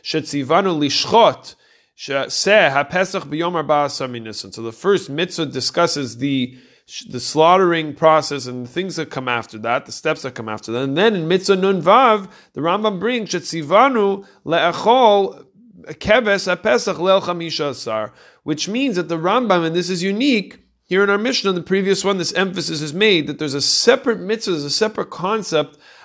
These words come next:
of eating the Pesach. So I heard a beautiful idea from one of my Ramim,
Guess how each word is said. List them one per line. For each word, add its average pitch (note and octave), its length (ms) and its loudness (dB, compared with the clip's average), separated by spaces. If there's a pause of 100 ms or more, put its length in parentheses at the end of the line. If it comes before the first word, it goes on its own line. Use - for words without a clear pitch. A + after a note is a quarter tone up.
of C#3+ 200 0
eating G3 300 2
the E3 80 -2
Pesach. - 460 -2
So - 100 -12
I C3 60 -6
heard G3+ 160 0
a - 20 -4
beautiful F3 400 -2
idea D3 300 2
from C#3+ 140 -4
one D#3 80 0
of D#3+ 60 -2
my C#3 120 -2
Ramim, D3 500 -2